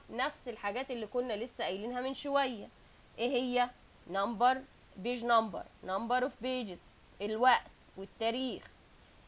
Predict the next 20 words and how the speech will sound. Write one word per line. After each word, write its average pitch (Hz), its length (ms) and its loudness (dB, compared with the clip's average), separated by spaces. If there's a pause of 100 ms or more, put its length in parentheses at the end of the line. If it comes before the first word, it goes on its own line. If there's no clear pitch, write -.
ومسار 247 1300 2 (180)
الملف، 233 540 6
يعني 196 180 0
الملف 214 300 0
ده 247 100 0
متشال 254 360 0
فين، 247 260 -2
ملف 226 280 2
عديه 214 480 0
مثلًا 233 420 0
على 208 200 4
الاي 254 380 -4 (100)
بيقول 214 260 0
لك 233 180 2
المكان 214 400 0
بتاعه 226 300 2
فين، 214 300 -2 (560)
اسم 269 260 0
الملف 262 480 2
ايه، 233 360 -2